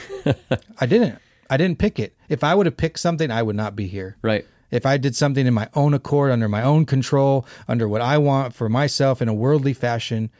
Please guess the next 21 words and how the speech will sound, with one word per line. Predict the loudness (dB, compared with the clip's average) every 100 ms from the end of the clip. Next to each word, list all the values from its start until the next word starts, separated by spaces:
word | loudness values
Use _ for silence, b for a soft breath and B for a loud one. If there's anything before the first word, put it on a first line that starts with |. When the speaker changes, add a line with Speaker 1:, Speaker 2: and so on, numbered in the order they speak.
| b b b
Speaker 2:
I |
would | -2
not | -2 -2
be | -4
here | -4 -4 -6
right | -8
now. | -12 -14 -8
Speaker 1:
Mm-hmm. | -8 -8 -12 B _ -6
Speaker 2:
I'm | -2
called | -2 2 2 2
by | 0 -2
God, | 0 -2 -2 -6 -10
and | -4 0
all | 2
the | 0
glory | 2 0 0
should | -4
go | 0 2
to | 2
God | -2 -4 -4 -10 b b b
because | -4 0 2 0 -4